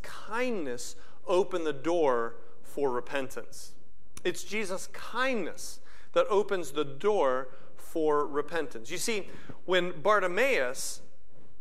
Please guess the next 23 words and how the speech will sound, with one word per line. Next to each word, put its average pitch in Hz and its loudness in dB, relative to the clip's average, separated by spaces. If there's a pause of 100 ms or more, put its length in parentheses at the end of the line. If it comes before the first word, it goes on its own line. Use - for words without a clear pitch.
(140)
saw 180 2
Jesus, 156 -2
or 127 -2
I'm 131 -2
sorry, 131 0 (100)
heard 190 0
Jesus 135 -2
coming, 117 -2 (360)
he 180 0
says, 175 2 (160)
"Son 214 2
of 170 0
David, 190 2
have 180 2
mercy 220 0
on 156 0
me." 110 -2 (600)
And 160 -4
Jesus 156 -4
had 180 -2
mercy 190 -4
on 110 -4
him. 107 -4